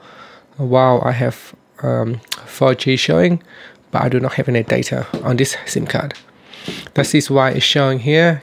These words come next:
connected without internet. So if your sim card have mobile data and you got,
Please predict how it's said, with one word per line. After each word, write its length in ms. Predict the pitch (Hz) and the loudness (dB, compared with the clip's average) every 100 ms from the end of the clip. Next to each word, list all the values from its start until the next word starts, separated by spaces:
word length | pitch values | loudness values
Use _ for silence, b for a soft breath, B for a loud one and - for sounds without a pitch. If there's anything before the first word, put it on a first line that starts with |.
| - | -6
connected 500 | 139 143 - 185 - _ | -2 0 0 -4 -6 _
without 360 | 139 131 123 151 | -4 -2 -2 -2
internet. 460 | 147 196 220 - - B B B B | -4 -2 -2 -4 -12 B B B B
So 120 | - | 0
if 180 | 151 156 | 2 4
your 120 | 160 | 2
sim 220 | 165 196 190 | 4 2 2
card 240 | 208 202 | 0 0
have 340 | - 147 - - - | -2 -4 -4 -12 -10
mobile 360 | 131 135 143 | -6 -2 0
data 500 | 139 151 165 185 180 - - | 2 0 2 2 2 -2 -8
and 200 | 135 123 | -6 -4
you 60 | |
got, 260 | 127 - - | -4 -6 -6